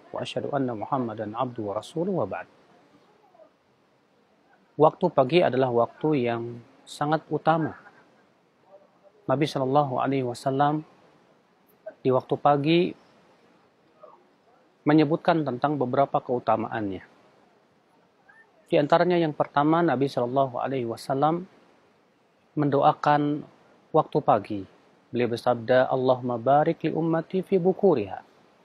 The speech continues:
"Ya Allah, berkahilah untuk umatku di waktu paginya." Ini menunjukkan bahwa waktu pagi adalah waktu yang berkah.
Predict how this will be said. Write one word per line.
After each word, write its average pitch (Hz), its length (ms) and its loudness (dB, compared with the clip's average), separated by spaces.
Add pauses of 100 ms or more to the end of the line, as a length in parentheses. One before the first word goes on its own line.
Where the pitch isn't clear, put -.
(720)
"Ya 113 100 -4
Allah, 139 220 0
berkahilah 135 800 0 (100)
untuk 127 320 -6
umatku 165 720 0 (320)
di 139 140 2
waktu 160 260 0
paginya." 147 560 0 (1200)
Ini 165 160 4
menunjukkan 156 640 0
bahwa 110 320 -2
waktu 131 240 0
pagi 147 320 0
adalah 113 240 -2
waktu 151 320 -2
yang 160 160 0
berkah. - 560 -2